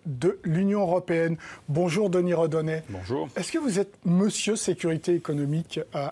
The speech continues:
Speaker 1: à la Commission européenne ?
Speaker 2: Non, parce que c'est un effort collectif.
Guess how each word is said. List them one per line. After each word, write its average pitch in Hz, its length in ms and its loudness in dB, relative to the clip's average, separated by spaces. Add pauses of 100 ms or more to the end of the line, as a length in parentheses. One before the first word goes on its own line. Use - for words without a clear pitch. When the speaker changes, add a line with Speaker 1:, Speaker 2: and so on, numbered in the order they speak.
Speaker 1:
à 156 100 -2
la 139 80 -4
Commission 139 420 -4
européenne ? 127 460 -8 (500)
Speaker 2:
Non, 156 240 -2
parce 95 180 -10
que 107 80 -10
c'est 104 140 -8
un 107 60 -4
effort 127 200 -4
collectif. - 640 -4